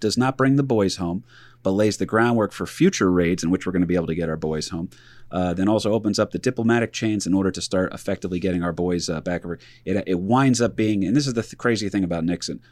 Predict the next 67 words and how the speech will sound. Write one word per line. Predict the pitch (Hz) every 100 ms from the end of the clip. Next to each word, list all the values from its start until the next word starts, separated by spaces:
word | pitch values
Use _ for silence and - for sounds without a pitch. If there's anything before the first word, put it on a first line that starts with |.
| _ _ _
While | 104
Nixon | 120 131 131
was | 117 107
in |
office, | 107 110 98 85 -
you | 95
couldn't | 110 95
find | 101 95 92
many | 95
people | 92 95 90
that | 85
were | 85
willing | 87 87
to |
say | 85 87
a | 78
good | 87 82
thing | 87 87
out | 82
loud | 82 87 90
about | 95 98
him. | 101 101 - - - -
Then | 98 90
upon | - 82 98 90
rec-, | 95 104 -
uh, | 82 -
again, | 92 113 87
we | 95
always | 98 -
say | 101
it | 90
on |
the | 87
show | - 101
here, | 85 80 - -
it |
takes | - 107
about | 101 95
thirty | - 110 107 107
years | 98 85 80 -
after | 92 87 95
a |
president | 87 98 87 82 82
is | 80 80
out | 87 85
of | 98
office | 131 120 85
before | - - 90
you |
can | 80
start | 87 87 80
really | 92 101 101
dissecting, | 95 90 85 101 90 85 80 - - _
well, | 101
what | 131 175
worked | 135 131 127
and | 104
what | 104 98
didn't, | 90 76
because | - 92 90
now | 101
the | 92
emotion | 85 92 98 - 82
is | 76
removed | 76 76 76
over | 71 73
here. | -